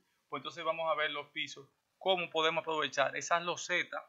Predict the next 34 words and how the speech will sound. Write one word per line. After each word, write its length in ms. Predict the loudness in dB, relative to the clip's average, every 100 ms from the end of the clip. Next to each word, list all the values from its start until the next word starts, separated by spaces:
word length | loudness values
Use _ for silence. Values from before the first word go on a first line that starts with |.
| _ _ _ _
que 140 | -6
son 240 | -4 -6 -4
de 100 | -2
treinta 400 | 0 0 0 -2
por 160 | -6
sesenta, 600 | -6 -4 -2 -2 -2 -6
de 80 | -6
sesenta 400 | -12 -18 -10 -10
por 100 | -8
noventa, 520 | -8 -2 -2 -2 -6
de 100 | -8
cuarenta 340 | -6 -10 -8 -10
por 140 | -10
cuarenta, 440 | -6 -4 -4 -6 -8
la 120 | -8
que 80 | _
tenga, 380 | -14 -10 -10 -12 _ _ -12
y 120 | -6
cómo 300 | -4 -4 -4
desarrollar 600 | -4 -4 -4 2 4 4
el 100 | 0
plano 420 | -4 -2 -2 -4 -6
aprovechando 840 | -8 -6 -12 -12 -6 -6 -6 -10 -20 _ _ _
este 280 | -10 -8 -8
tipo 340 | -12 -12 -4 -4
de 120 | -4
condiciones. 680 | -10 -12 -12 -14 -14 -16 -18 _ _ _ -8
Eso 180 | -6 -2
lógicamente 760 | -2 -2 0 2 2 0 -2
va 120 | 0
a 40 | 2
bajar 440 | 2 4 2 0 -8
el 160 | -12
precio 880 | -8 -2 2 0 -2 -8 -10 -14 -14